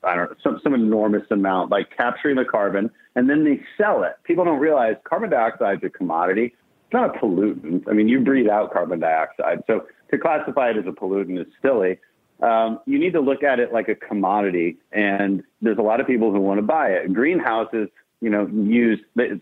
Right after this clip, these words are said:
the levels of carbon dioxide in a greenhouse are, like, fourteen times normal air, 'cause that's what plants thrive in. Uh, that's why the world has gotten greener also. You know, we have higher carbon dioxide levels, but the world has also gotten greener as a result. You know,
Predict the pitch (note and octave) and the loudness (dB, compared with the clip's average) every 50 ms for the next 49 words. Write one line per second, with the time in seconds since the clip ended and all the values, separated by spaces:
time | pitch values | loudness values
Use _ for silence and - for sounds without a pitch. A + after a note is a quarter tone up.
0 | - - - A2+ G#2+ B2+ A#2+ - D3 C3 B2 - - B2+ E3+ G#3 G#3 G3 D#3 B2+ | -10 -10 -6 -2 0 0 2 2 2 0 0 0 0 2 2 2 2 2 0 0
1 | - - B2 A2+ A2+ G#2+ G2 F#2 F2+ F2 F2+ F2+ - G#2 G#2 G2+ F#2+ F#2 D#2+ F2+ | 0 -2 0 0 0 0 2 2 2 0 -2 -2 -2 0 0 0 0 -2 -2 -2
2 | F2+ F#2 F2+ F#2+ G#2 G#2 G#2 - - G2 F2+ E2+ D#2 D#2 - _ _ - F2+ F2+ | -2 0 0 0 -2 -2 -2 -4 -4 -2 0 0 0 -2 -4 _ _ -4 -4 -4
3 | - - - G2 F#2 F2+ - F2+ F2+ F2+ F2+ F#2+ G2 F#2+ - _ _ _ _ _ | -4 -2 -2 0 0 0 0 0 0 0 0 -2 -2 -4 -6 _ _ _ _ _
4 | _ _ _ _ - G2 G2+ G#2 G2 F#2+ D#2+ C2+ F2 F2 F2+ G2 G#2+ G#2+ - _ | _ _ _ _ -2 0 0 2 0 0 0 0 0 0 0 0 -2 -4 -10 _
5 | _ _ _ _ _ _ G2+ - G#2 G2+ - - A2 F#2 - - G#2+ G2 G2 G2 | _ _ _ _ _ _ -2 -2 -2 -2 0 -2 -4 -4 -4 -4 -2 -2 -2 -4
6 | G2+ _ _ _ _ - F2 E2 E2+ F#2 G2 G2+ A2+ A#2 B2 A#2+ - _ _ - | -6 _ _ _ _ 0 0 2 0 0 0 0 0 0 -2 -4 -6 _ _ -20
7 | _ _ _ G2+ G2 F#2 F#2 G2 G2 - A#2 G#2+ G#2 F#2+ F#2+ G2+ G2+ F#2+ F#2+ F#2 | _ _ _ -2 0 0 0 0 0 0 0 0 0 0 0 0 0 0 0 0
8 | F2+ G#2 F#2+ F2 F2+ E2 - F2 E2 F2 F#2+ G2+ G#2+ G#2+ G#2 - _ - - F#2 | 0 -2 -2 -2 -4 -4 -4 -4 -2 -2 0 0 0 -2 -4 -10 _ -4 -4 -2
9 | F#2 - - G#2+ G#2 G#2 - G#2 G#2 F#2 F#2 F2 G2 A2 G#2 F#2 A2 A2 G2+ G2 | -2 0 0 0 0 -2 -2 -2 -2 0 0 2 2 0 0 0 0 0 0 -2
10 | - - G#2+ G2+ F#2+ F#2 F#2+ G#2 A#2 B2 - - A2 G2+ F#2+ F#2+ F#2 F2+ F#2+ F#2 | -2 -2 -4 -4 -2 -2 0 0 0 -2 -2 -2 -2 -2 0 -2 -2 -2 -4 -6
11 | - G#2+ - G#2+ G#2+ A2 G#2+ G2+ F#2+ E2 F#2+ F2+ - G2 F2+ F#2 E2+ E2 F2 E2+ | -6 -6 -2 -2 0 2 0 0 0 0 -2 -2 -2 -2 0 0 -2 -2 -4 -4
12 | E2 F#2+ G#2 G#2 G2 F#2+ F#2 F2+ - F#2 F2 F2 D2+ D2+ G#2 G2 F2 F2 F2+ - | -2 0 0 2 0 0 0 -2 -4 -4 -6 -6 -2 0 0 2 2 0 -2 -4
13 | F#2+ F#2 F2 E2+ | -4 -4 -4 -4